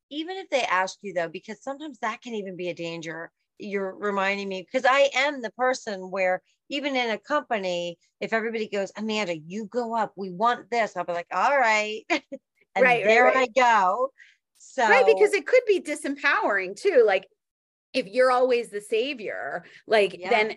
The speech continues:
Speaker 2: like, where's the line between that and, like, the enabler? Like, that I
Speaker 1: Yeah.
Speaker 2: don't, I, I enable you to not stand up for yourself because I'm
Speaker 1: Yeah.
Speaker 2: gonna, I need to bubble wrap you. I need to take care of you, you know? So, so I think that that's something. And the, and the other part is, um,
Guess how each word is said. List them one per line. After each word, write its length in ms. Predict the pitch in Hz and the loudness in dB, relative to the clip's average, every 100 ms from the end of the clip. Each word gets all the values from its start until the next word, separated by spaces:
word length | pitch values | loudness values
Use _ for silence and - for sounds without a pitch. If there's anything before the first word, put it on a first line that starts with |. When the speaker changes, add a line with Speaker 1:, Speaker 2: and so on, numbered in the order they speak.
| - | -2
Speaker 2:
like, 220 | 220 214 | 0 2
where's 320 | 226 247 277 | 4 4 4
the 120 | 226 208 | 0 -4
line 360 | 208 226 240 | -2 -2 -4
between 480 | 233 226 - 202 190 | -8 -14 -8 -6 -2
that 220 | 196 196 185 | 0 0 0
and, 140 | 196 | -4
like, 160 | 180 175 | -4 -4
the 120 | 180 | -4
enabler? 760 | 175 170 190 190 147 - - - - - | -2 0 0 0 -4 -6 -12 -14 -18 -4
Like, 220 | 208 202 190 | 0 2 2
that 120 | 190 | 2
I 40 | |
Speaker 1:
Yeah. 180 | 185 202 | 2 2
Speaker 2:
don't, 220 | 208 196 202 | 2 0 0
I, 240 | 208 214 214 | 2 2 0
I 80 | |
enable 560 | 226 214 208 233 220 214 | -2 -2 -2 -2 0 -2
you 260 | 190 202 202 | -4 -10 -10
to 200 | - 202 | -12 -6
not 280 | 185 - | -6 -6
stand 260 | - 190 180 | -6 -2 0
up 160 | 175 - | -2 -4
for 100 | 196 | -6
yourself 640 | 175 175 156 - - - _ _ | -6 -4 -4 -6 -10 -16 _ _
because 460 | 208 202 196 170 170 | -6 0 2 4 2
I'm 100 | 180 - | 0 0
Speaker 1:
Yeah. 40 | |
Speaker 2:
gonna, 380 | 196 185 175 175 - | 0 0 0 0 0
I 160 | 185 196 | 0 0
need 220 | 202 202 | -4 -6
to 80 | 208 | -4
bubble 320 | 185 180 180 | -2 -2 -2
wrap 260 | 165 165 | -2 -6
you. 220 | 180 165 180 | -4 -2 -2
I 100 | 175 | -2
need 200 | 185 180 | -8 -12
to 60 | |
take 200 | 180 170 | -12 -8
care 180 | 208 180 | 2 4
of 80 | 175 | 4
you, 80 | 180 | -2
you 120 | 190 | -4
know? 120 | 190 | -4
So, 280 | 202 214 196 - - - - - | 0 0 0 -4 -20 -20 -20 0
so 200 | 262 233 | 4 4
I 80 | |
think 380 | 240 269 294 277 | 2 -2 -6 -4
that 160 | 247 180 | -4 -2
that's 280 | 208 208 - | -2 -4 -8
something. 380 | 208 190 202 | -10 -8 -6
And 160 | 180 220 | -4 -4
the, 160 | 214 - | -4 -2
and 160 | 240 | -2
the 140 | 240 269 | 2 2
other 260 | 277 269 | 4 2
part 460 | 247 - 214 196 - | 0 -4 -2 -2 -2
is, 320 | - 190 180 | -4 -6 -4
um, 420 | 190 185 180 180 | -6 -6 -8 -12